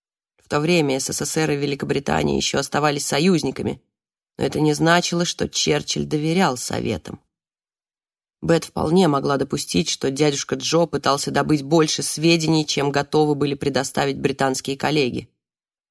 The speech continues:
А в Б П всегда хватало сторонников марксизма, ребят из Кембриджа и Оксфорда, которые были рады поспорить о политике, цитируя Ленина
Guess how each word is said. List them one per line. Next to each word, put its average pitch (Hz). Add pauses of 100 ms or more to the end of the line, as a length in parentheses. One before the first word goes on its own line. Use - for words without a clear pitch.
(240)
А -
в 151
Б 165
П 202
всегда 175
хватало 131
сторонников 131
марксизма, 151 (400)
ребят 165
из -
Кембриджа 151
и 156
Оксфорда, 143 (600)
которые 170
были 170
рады 175
поспорить 156
о 143
политике, 175
цитируя 160
Ленина 170